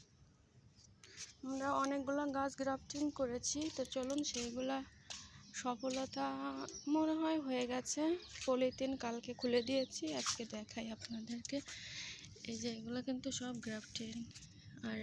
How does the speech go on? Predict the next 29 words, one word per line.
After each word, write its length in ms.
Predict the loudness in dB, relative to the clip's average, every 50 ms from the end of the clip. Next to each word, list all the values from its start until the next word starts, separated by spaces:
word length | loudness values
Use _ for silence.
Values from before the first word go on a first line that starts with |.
| -6
এখানে 240 | -4 -4 -2 -2 -2 -2 -2
এই 60 | -4 -4
যে 80 | -6 -4 -4
কোড 140 | -4 -4 -2 -2 -2
নাম্বার 260 | -2 -2 -2 -2 -4 -4 -4 -4
দেওয়া 200 | -4 -4 -2 -4 -4
আছে। 220 | -6 -6 -8 -8 -8 -6 -4 -2 -2 -2 -4 -6 -10 0 4 6 8 8 6 4 0 -10 -12 -4 2 6
আর 120 | 6 6 6 6
এই 60 | 2 -2 -4
দেখুন, 240 | -2 -2 0 -2 0 -2
পাতাও 300 | -4 -6 -6 -4 -6 -6 -4 -2
কিন্তু 260 | -2 -2 0 0 -2 -4 -4 -4 -4 -2 0
অনেক 160 | 0 0 -2 -2 -2 -2
বড় 140 | -2 0 -2 -2 -2
বড় 160 | -2 -2 -2 -4 -4 -4
হয়েছে, 340 | -6 -6 -6 -6 -6 -6 -8 -8 -10 -10 -10 -8 -8 -8 -10 -10 -4 -2 -2 -2
একটা, 280 | -2 -2 0 2 2 2 2 0 -2 -2 0 4
দুইটা, 380 | 4 4 4 4 2 0 0 0 -2 -6 -12 -6 -6 -4 -4 -4 -6 -8 -8 -8 -8 -8 -10 -8 0 2
তিনটা, 340 | 2 2 2 2 2 2 0 0 0 0
চারটা, 380 | 0 0 0 0 -2 -4 -4 -4 -4 -2 -2
পাঁচ, 200 | -2 -2 -2 -2 0 2 2
ছয়, 260 | 2 2 2 0 0 0 0
সাত, 200 | 0 0 -2 -2 -4 -10 -12 -14 -4 0 0 0
আটটা 360 | 0 -2 -6 -6 -4 -4 -4 -4 -6 -10 -12 -8 -4 -2
গাছ 160 | 0 0 0 -2 0 0
টোটাল 280 | 0 2 4 4 4 4 4
এখানে 260 | 2 2 2 2 4 4 2 2
আছে। 240 | 0 0 0 0 0 0 -4 -10 -14 -14 -12 -10 -8 -8 -8 -8 -8 -8 -10 -4 0 4 4
এইগুলোর 440 | 6 8 8 8 8 8 8 6